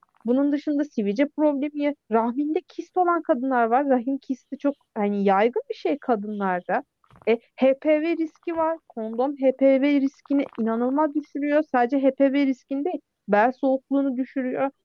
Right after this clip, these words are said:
E, kadınlarda vajinal mantar çok yaygın bir hastalık. Bunu bir erkeğe bulaştırma imkanı korunmasız ilişkide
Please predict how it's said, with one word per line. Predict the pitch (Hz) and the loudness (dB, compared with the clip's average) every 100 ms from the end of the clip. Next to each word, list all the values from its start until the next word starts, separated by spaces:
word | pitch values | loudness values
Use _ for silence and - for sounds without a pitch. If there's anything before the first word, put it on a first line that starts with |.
| _ | _
E, | 202 196 | -6 -2
kadınlarda | 233 214 240 254 254 254 247 | 0 0 0 2 2 4 4
vajinal | 233 214 262 262 | 4 4 2 2
mantar | 247 247 277 269 | 0 0 0 -2
çok | - - - | -2 -6 0
yaygın | 196 202 214 269 | 2 2 0 0
bir | 277 | 0
hastalık. | 262 262 - 262 262 - | 0 -2 0 0 0 -4
Bunu | 220 220 | -6 -2
bir | 220 | 0
erkeğe | - 208 - 254 | 2 2 0 -2
bulaştırma | 233 233 226 - - 240 233 | 0 0 0 -2 -12 -8 -6
imkanı | 214 220 - 220 220 240 _ _ | -6 -6 -2 0 -2 -6 _ _
korunmasız | _ 214 214 220 233 - 226 | _ -2 -2 -2 -6 -6 -10
ilişkide | 226 214 - - 220 233 | -8 -10 -10 -8 0 0